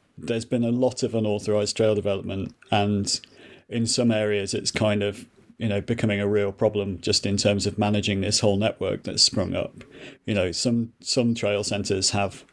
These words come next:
way more unauthorised trail around them than there are actual miles of trail in,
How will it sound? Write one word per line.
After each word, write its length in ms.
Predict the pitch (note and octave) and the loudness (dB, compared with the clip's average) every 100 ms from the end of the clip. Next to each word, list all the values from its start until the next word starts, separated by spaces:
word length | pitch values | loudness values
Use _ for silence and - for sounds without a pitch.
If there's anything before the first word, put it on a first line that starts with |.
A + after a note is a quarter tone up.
| - - - - - _ | -20 -20 -20 -20 -20 _
way 440 | - B2 B2+ C3 B2 | -8 -4 0 0 0
more 300 | A2+ G#2 G2 | 0 -2 -4
unauthorised 600 | G2 G2+ - G#2+ G#2 - | -4 -4 0 0 0 0
trail 260 | A2 G#2+ | 0 2
around 340 | G#2 G2 F#2+ F#2 | 0 -2 -4 -2
them 340 | G2+ F#2+ F#2 - | 0 0 -4 -2
than 140 | G#2 | 0
there 180 | G2+ G2+ | 2 2
are 140 | G2+ | 0
actual 280 | G2+ - G#2 | -2 -2 0
miles 300 | G2+ G#2 A2 | 2 2 2
of 80 | G#2 | 0
trail 280 | - G#2 G#2 | -2 0 0
in, 120 | G#2 | -4